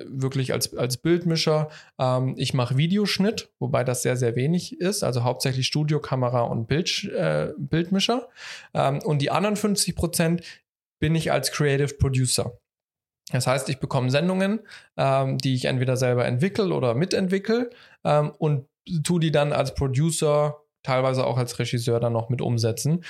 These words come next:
Das ist so das Fundament, was ich hab. Nächstes Jahr, äh, ist das fünfzig fünfzig. Einundzwanzig wird das wahrscheinlich eher dreißig Prozent Video sein und siebzig Prozent Producer,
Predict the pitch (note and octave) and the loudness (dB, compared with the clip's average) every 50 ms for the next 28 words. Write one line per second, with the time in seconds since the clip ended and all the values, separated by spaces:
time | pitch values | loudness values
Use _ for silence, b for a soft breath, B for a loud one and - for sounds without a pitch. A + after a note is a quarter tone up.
0 | B B B B - C#3 D3 D#3 D#3 D3+ E3 D3+ D3 C#3 - - C#3+ C3+ C3 B2+ | B B B B 0 0 0 2 0 0 2 2 0 0 0 0 0 2 2 2
1 | B2 C3 D3+ D#3 E3 D#3+ D#3+ E3 D#3+ E3+ E3 E3 - C#3+ C#3 D3+ E3 F3+ F3 - | 0 0 0 0 0 0 0 0 0 -2 -2 0 0 0 2 2 2 2 0 0
2 | F3+ F3+ E3+ - - D#3+ D3+ D#3 E3 F3 F#3+ F#3+ B B B B _ - C#3 C3+ | 0 0 0 0 2 2 2 4 4 2 0 0 B B B B _ 0 2 4
3 | C#3 C3+ C3+ - - D3 C3+ - D3 C3+ - - D3+ C#3+ - - C3+ B2+ - F3+ | 4 2 0 0 -2 -2 0 0 0 0 0 0 0 0 0 -2 -2 0 0 0
4 | G3+ G3+ - - F#3+ F#3 E3+ - - C3+ C#3+ D#3 E3 D#3+ D#3+ D3+ - - C#3 C#3+ | 0 0 0 0 0 0 0 -2 0 0 2 2 2 2 2 2 2 2 2 2
5 | D3 C#3+ - D3+ D3 C#3+ - C#3+ C#3+ D3 C3+ - - C3+ C3 - B2+ B2+ C3 C3 | 2 0 0 0 0 0 -2 -2 0 0 0 0 -2 -2 0 0 0 0 0 -2
6 | B2+ - - B2+ A#2 A2+ - - B2+ C#3+ D#3 D#3 F3 - - - D3+ D3 - - | -2 0 2 2 2 2 2 0 2 2 2 2 0 -2 -2 -4 -2 0 0 0
7 | C#3 C#3+ C#3+ C#3+ - - - D3 D3+ D#3 D3+ D#3 D3 D3 C#3+ C3 C#3 C3 B2+ C3 | 2 0 0 -2 -4 -4 -2 0 2 2 2 2 2 2 2 2 2 2 2 2
8 | C3 C3+ - B2 A2+ B2 E3 E3+ E3+ - G3+ F3 - F#3 F3 E3+ - F3 E3+ F3+ | 0 0 -2 -2 0 0 -2 0 0 -2 -2 -2 -2 -4 -2 0 0 2 2 2
9 | E3+ - F3 E3+ D#3 E3+ F#3 F3 - G3+ G3 G#3+ G#3 | 2 0 0 2 2 2 2 2 2 2 2 2 0